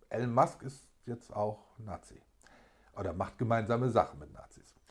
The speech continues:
Ja, und dann schreibt hier ein User namens Sarkasmus Booster: "Jetzt, wo Musk Twitter gekauft hat, hauen die linken Gutmenschen alle ab, weil sie nichts von Meinungsfreiheit halten. Sie können damit nicht umgehen, weil sie vom öffentlich-rechtlichen Rundfunk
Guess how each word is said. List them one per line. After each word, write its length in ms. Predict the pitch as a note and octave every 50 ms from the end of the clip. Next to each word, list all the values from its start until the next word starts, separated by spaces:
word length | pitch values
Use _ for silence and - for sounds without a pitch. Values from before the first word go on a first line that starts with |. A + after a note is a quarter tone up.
| - - - - - - - -
Ja, 160 | A2 B2+ A#2 A#2
und 60 | B2
dann 120 | C#3 C#3+
schreibt 400 | C#3 - - C#3+ D3 C#3+ C#3+ -
hier 160 | - D3 C#3+ C3
ein 120 | B2 B2
User 340 | A2+ B2 C#3+ D#3 C#3+ C#3+ C#3
namens 600 | B2+ B2 A#2+ B2 B2+ C3 C3 B2+ B2+ A#2+ - -
Sarkasmus 720 | A#2+ A2 - - - C#3 D#3 - - - F#3 F#3 F3 - -
Booster: 800 | B2 A#2+ B2+ D3+ F3+ F#3+ - - - F#3 F3+ F#3 G3 G3 G3 - - - - - - - - - - - - - - - - -
"Jetzt, 480 | A#2 A#2+ B2 E3 A3+ C4 C4 - -
wo 120 | E3 D#3+ D3+
Musk 500 | C3+ B2+ B2+ D#3+ A3 A#3 - - - -
Twitter 320 | - E3+ F3 F3 G3 F3+
gekauft 520 | F3 E3+ E3 - - A2+ A#2 A2+ - - -
hat, 300 | D#2 - - - - - _ _ _ - - -
hauen 300 | - C#3+ F3 A3 A#3+ A3
die 80 | F3 E3+
linken 420 | C#3+ C3+ E3+ A3 G#3 G#3+ G#3+ F#3+
Gutmenschen 720 | C#3 C#3 E3+ G3+ G3+ F3+ D3 D3+ D#3 D#3 - - F3 D#3+ D#3 -
alle 240 | - C3+ C3+ A2+
ab, 280 | G2+ F2 - - - - - _ _ _ - - - - - - - - _ -
weil 180 | A#2+ C#3+ D3+
sie 80 | D3+ E3+
nichts 320 | E3 F#3+ B3 A#3+ - -
von 160 | - F3 D3+
Meinungsfreiheit 840 | D3 D3 D#3+ F#3 G3 F#3+ F#3+ - - - C#3+ C#3 C#3 C#3 C#3 - -
halten. 460 | B2 C3 C#3+ C#3 - - D#2+ - - - _ - _ - _ _ _
Sie 180 | - - A#2+ -
können 280 | - - C#3+ F3 G#3
damit 280 | G#3+ G#3 G3 F3+ E3+ -
nicht 300 | C#3 E3+ A3 - - -
umgehen, 500 | F3+ G3 F#3 C3+ A2+ A#2 B2+ E3 F3+ C3+
weil 140 | A2+ A#2 A#2+
sie 100 | B2 A#2+
vom 220 | - B2 A2+ G2
öffentlich-rechtlichen 1120 | - - D#3+ G3+ - G#3+ G3+ G3+ F#3+ G3 - - E3 F3 - - - G3 G3 G3 E3+ C3+
Rundfunk 600 | A2+ A2 A2+ A2+ A#2+ - - D#3 F3 G#3 A#3+